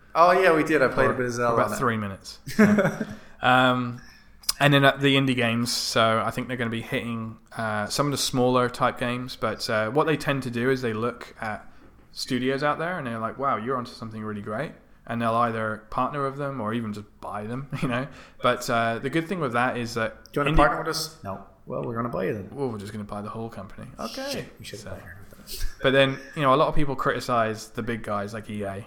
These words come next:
Speaker 2: They're just like, "Oh, you have all these big games and, like, you're not even thinking about what you're doing. Like, there's no story here. It's just graphics or whatever." Whereas with the indie game, it's just like,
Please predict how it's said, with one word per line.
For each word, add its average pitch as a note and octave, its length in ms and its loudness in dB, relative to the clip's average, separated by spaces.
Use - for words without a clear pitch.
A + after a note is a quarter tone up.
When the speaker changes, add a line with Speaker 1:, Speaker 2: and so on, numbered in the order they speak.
Speaker 2:
They're G#2+ 120 -6
just G#2 200 -8
like, A2+ 100 -4
"Oh, F3+ 180 2
you E3+ 180 -2
have D3+ 220 0
all C#3+ 100 0
these C3+ 160 -4
big C3 180 -2
games B2+ 380 -2
and, A#2+ 200 -4
like, A2+ 180 -2
you're B2+ 80 -2
not A2+ 120 -2
even A#2 180 -8
thinking B2+ 360 -8
about B2+ 220 2
what A2 100 -8
you're A2 100 -6
doing. B2 360 -4
Like, G#2+ 260 -6
there's A#2+ 160 -6
no D3+ 100 -4
story C3 500 -4
here. A2 160 -6
It's G#2 140 -8
just A#2+ 120 -10
graphics A2+ 480 -4
or G#2+ 40 -8
whatever." G2 280 -6
Whereas A#2 320 0
with A#2 160 -6
the A2 100 -6
indie B2+ 220 -4
game, D#3 260 -4
it's - 140 -14
just - 140 -12
like, G#2 180 -4